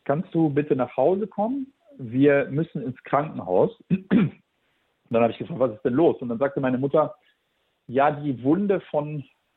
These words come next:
Papa hat sich entzündet. Also die Wunde am Bauch, der große Schnitt hat sich entzündet." Und dann habe ich gedacht, "Ja, okay, klar." Ich komme nach Hause und habe aber nichts weiter gedacht, weil ich mir dachte, "Ja, dass eine Wunde sich entzündet, das ist zwar nicht schön, aber das kann natürlich passieren."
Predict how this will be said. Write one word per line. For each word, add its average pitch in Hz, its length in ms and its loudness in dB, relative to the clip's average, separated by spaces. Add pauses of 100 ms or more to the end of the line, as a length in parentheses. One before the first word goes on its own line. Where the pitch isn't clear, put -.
Papa 143 240 0
hat 123 140 -6
sich 127 140 -14
entzündet. 113 560 -2 (320)
Also 107 180 -4
die 107 140 0
Wunde 143 200 4
am 135 140 2
Bauch, 131 220 2
der 117 100 -6
große 120 260 -6
Schnitt 139 240 -8
hat 120 140 -4
sich 110 100 -10
entzündet." 165 480 0
Und 131 80 2
dann 120 100 2
habe 117 120 0
ich - 80 -16
gedacht, 107 240 -4
"Ja, 110 100 4
okay, 117 320 0
klar." 156 400 -2 (420)
Ich - 100 -20
komme 131 120 -6
nach 117 140 -2
Hause 170 540 0
und 127 340 -10
habe 143 220 -2
aber 180 100 -2
nichts 151 240 -6
weiter 160 260 2
gedacht, 131 360 -2
weil 135 80 0
ich - 80 -8
mir 131 80 -8
dachte, 135 240 -2
"Ja, 123 100 2
dass 127 160 -4
eine 120 120 -4
Wunde 143 240 0
sich 131 120 -2
entzündet, 147 460 2
das 120 100 0 (1120)
ist - 240 -4
zwar 117 360 2
nicht 113 360 -4 (120)
schön, 165 240 4
aber 120 180 2
das 117 200 -8
kann 135 120 -8
natürlich 123 340 -10
passieren." 156 520 -2